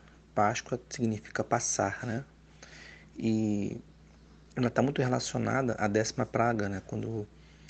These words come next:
quando Deus, é, feriu os primogênitos dos egípcios e preservou, né, é, os primogênitos de Israel pelo sangue do Cordeiro. O cristianismo hoje celebra a Páscoa também, já que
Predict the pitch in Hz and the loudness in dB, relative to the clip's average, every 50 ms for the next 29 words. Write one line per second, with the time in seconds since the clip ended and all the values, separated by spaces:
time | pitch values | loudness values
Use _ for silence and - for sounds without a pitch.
0 | - - - - - - - - - - - 110 107 104 98 101 104 104 104 107 | -20 -20 -20 -20 -20 -20 -20 -20 -12 -6 -2 0 0 0 2 4 4 4 4 2
1 | 107 - - - - - - - - 107 101 98 - - - - 135 117 110 120 | 0 -2 -4 -6 -6 -10 -10 -4 0 2 2 2 0 -4 -4 -2 0 2 2 4
2 | 127 120 120 - - 117 110 107 101 98 101 110 107 107 104 - - 101 104 104 | 4 2 2 0 0 2 2 2 2 0 0 0 -2 -2 -2 -4 -6 -6 -4 -2
3 | 104 101 101 101 98 101 - - - - - - 185 185 - - - - - - | 0 0 0 0 -2 -2 -2 -4 -4 -4 -4 -4 -4 -4 -4 -8 -18 -20 -20 -20
4 | - - - - - - 143 135 - - 127 127 131 131 127 120 110 107 110 104 | -20 -20 -20 -20 -8 -4 -4 -2 2 6 6 6 8 6 4 0 0 2 2 2
5 | 98 110 123 - - - - - - - 107 117 131 131 - - - - - - | 2 2 0 -4 -10 -18 -20 -10 -4 -4 -2 -2 -4 -6 -10 -16 -20 -20 -20 -20
6 | - - - - - - - 101 104 104 104 110 110 - - 110 107 104 104 104 | -20 -20 -20 -14 -10 -6 -4 -4 -2 -2 -4 -4 -6 -4 -2 0 2 2 2 0
7 | 104 98 98 101 104 - - 110 - - 107 101 - - 107 101 104 107 110 107 | 0 -2 -2 -4 -6 -6 -8 -8 -6 -4 -2 -2 -2 -2 -2 -2 -2 -2 -2 -2
8 | 101 101 98 101 110 - - 113 117 117 - - - 117 110 110 107 - - - | -2 0 -2 -2 -2 0 0 0 0 0 -2 -4 -4 -4 -4 -4 -6 -8 -4 -2
9 | 123 120 120 113 107 98 95 104 107 - - - - - - - - - - - | -2 0 0 -2 -2 -4 -4 -6 -8 -12 -18 -20 -20 -20 -20 -20 -20 -20 -20 -20
10 | - - - - - - - - - - 127 110 - - 113 - - 147 127 123 | -20 -20 -20 -20 -20 -20 -20 -20 -4 -2 0 2 4 2 2 2 2 4 6 6
11 | 120 123 117 110 113 120 127 123 - - 123 120 117 120 117 - - - 104 113 | 6 6 6 6 6 6 4 4 2 0 0 0 2 0 0 -2 0 0 0 0
12 | - - 113 110 - 120 117 113 107 107 110 143 - - - - - - - - | 0 -2 -2 0 0 0 2 2 2 2 2 0 -2 -6 -12 -20 -20 -20 -20 -20
13 | - - - - - - - - - - 120 113 110 113 113 - - 117 113 117 | -20 -20 -20 -20 -20 -20 -20 -6 -2 0 2 4 4 2 2 0 0 0 2 2